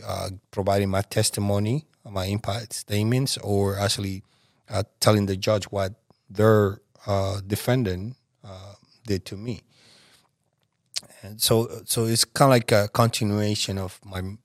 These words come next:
my service, uh, the way I look at it. And he had help too, because my psycho-,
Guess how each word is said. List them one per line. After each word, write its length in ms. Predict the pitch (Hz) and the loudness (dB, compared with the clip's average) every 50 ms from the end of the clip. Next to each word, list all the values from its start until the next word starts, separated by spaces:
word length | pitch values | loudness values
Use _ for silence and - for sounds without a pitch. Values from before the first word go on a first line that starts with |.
| _ _ - | _ _ -20
my 120 | 101 92 | -18 -16
service, 640 | 90 - - 98 92 90 - - 110 - - - - - | -14 -12 -10 -10 -10 -10 -12 -16 -18 -16 -16 -18 -18 -18
uh, 220 | 110 98 95 101 101 | -18 -18 -18 -18 -14
the 120 | 95 98 92 | -12 -10 -10
way 280 | 92 92 92 92 95 95 | -8 -10 -12 -12 -16 -18
I 40 | |
look 240 | 98 98 98 _ - | -18 -18 -18 _ -12
at 160 | 104 95 95 | -10 -10 -12
it. 120 | 92 98 104 101 | -12 -10 -6 -4
And 160 | 101 104 107 | -2 -2 -2
he 220 | 110 110 131 120 | 0 2 2 2
had 260 | 110 131 139 156 - | 4 2 0 0 -2
help 300 | - - - 87 87 - _ _ _ _ | -8 -6 -6 -6 -6 -8 _ _ _ _
too, 220 | - - 95 92 | -16 -14 -14 -14
because 420 | 92 95 98 - 101 98 92 - - - - - - - - _ _ _ | -14 -12 -6 -4 -2 -2 -2 -2 -6 -8 -14 -20 -20 -20 -20 _ _ _
my 580 | 101 101 101 101 101 98 98 98 98 95 98 - _ _ _ _ _ _ _ _ | -2 0 2 2 2 2 0 0 -2 -4 -6 -10 _ _ _ _ _ _ _ _
psycho-, 600 | - - 113 107 - - 110 110 107 107 107 | 0 2 2 2 4 4 4 4 4 4 2